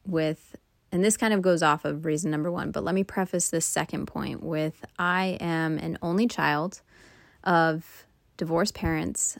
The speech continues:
and they were both very successful people, and they also pushed me hard because they believed that I was going to be able to do great things.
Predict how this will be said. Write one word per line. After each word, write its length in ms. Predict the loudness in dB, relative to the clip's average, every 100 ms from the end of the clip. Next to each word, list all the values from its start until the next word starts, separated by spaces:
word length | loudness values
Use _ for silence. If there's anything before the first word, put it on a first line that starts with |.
| -10
and 920 | -6 -2 0 0 -2 -2 -2 -4 -8 -14 _ _
they 540 | -6 -2 0 0 0 0
were 240 | -2 -4
both 380 | 0 0 0 -4 -10
very 720 | -4 2 4 6 6 4 0 _ _
successful 840 | -8 -6 -2 -2 -2 -2 -2 -2 -6 _ _ -20 -2
people, 500 | 0 2 2 0 -2
and 300 | -4 -2 0
they 400 | 2 2 2 0 0
also 680 | -2 -2 0 0 0 -2 -4 -10 _
pushed 320 | -4 -2 0 0
me 140 | 2
hard 320 | 2 0 0
because 340 | -2 -4 -4 0
they 140 | 0
believed 460 | 0 0 0 -2 -2
that 280 | -2 -2 -2
I 280 | 0 0 0
was 320 | -2 -2 -4
going 240 | -4 -4
to 80 | -4
be 80 | -4
able 140 | -4
to 100 | -6
do 180 | -4 -2
great 320 | -2 -4 -4
things. 380 | -6 -8 -6 -10